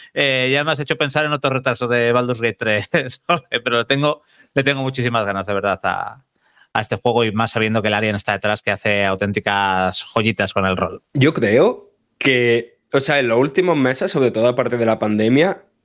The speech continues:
Speaker 2: eh, ha habido un resurgir, ¿no? de, de, de jugar a Dungeons and Dragons, de, de quedar ya sea, bueno, principalmente a través de,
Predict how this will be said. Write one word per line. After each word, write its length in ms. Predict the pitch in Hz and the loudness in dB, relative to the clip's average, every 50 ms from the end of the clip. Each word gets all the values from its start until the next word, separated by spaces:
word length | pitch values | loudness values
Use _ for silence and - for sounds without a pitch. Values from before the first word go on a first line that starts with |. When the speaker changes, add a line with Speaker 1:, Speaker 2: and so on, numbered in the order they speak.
| _ _ - | _ _ 0
Speaker 2:
eh, 420 | 127 120 113 110 107 107 107 - | 2 2 4 4 2 2 2 2
ha 60 | - 110 | 2 2
habido 320 | 113 117 127 123 135 131 | 2 2 4 4 4 4
un 540 | 120 120 120 123 120 117 117 113 107 113 - _ - | 4 4 4 4 4 4 4 2 0 -2 -6 _ -4
resurgir, 800 | - 127 113 - 120 107 101 - - 123 123 131 160 - - _ - | -2 -2 -2 0 -2 -4 -4 0 2 4 4 4 2 -2 -12 _ -4
¿no? 240 | 120 117 117 131 | 0 2 2 4
de, 680 | 151 156 139 120 110 107 104 101 101 98 87 - - - | 4 4 2 2 2 2 2 2 2 0 0 -2 -4 -4
de, 160 | - 113 113 | 0 0 0
de 120 | - 110 113 | 2 0 -2
jugar 300 | - - 104 101 107 123 | -2 0 0 2 4 4
a 80 | 139 131 | 4 4
Dungeons 360 | 107 110 123 123 131 120 - | 4 2 2 2 2 0 0
and 140 | 101 101 - | -2 0 2
Dragons, 400 | 107 135 165 143 104 95 - - | 2 2 4 2 0 -2 -4 -6
de, 380 | - 101 101 95 92 98 95 95 | -4 -2 0 0 2 0 0 0
de 160 | 98 98 98 | 0 -2 0
quedar 400 | - 98 95 98 107 123 127 123 | 0 0 2 4 4 4 4 2
ya 120 | 120 120 | 2 0
sea, 500 | 117 - 127 120 120 117 117 113 117 117 - - - - - - - - _ | 0 2 2 2 4 4 4 2 2 0 -2 -10 -20 -20 -20 -20 -20 -12 _
bueno, 180 | - - 131 127 | 0 0 0 0
principalmente 960 | - - 101 101 113 110 - 98 113 117 117 123 123 120 120 123 113 113 110 | 0 -2 -4 -2 -2 -2 0 2 2 4 4 4 2 2 2 2 2 4 4
a 100 | 107 113 | 2 2
través 400 | - - 110 101 107 110 110 104 | 2 0 0 2 2 2 2 2
de, 840 | 107 110 110 110 107 107 107 107 104 104 107 110 110 110 107 107 | 2 2 2 4 2 2 2 2 0 2 2 4 4 4 4 2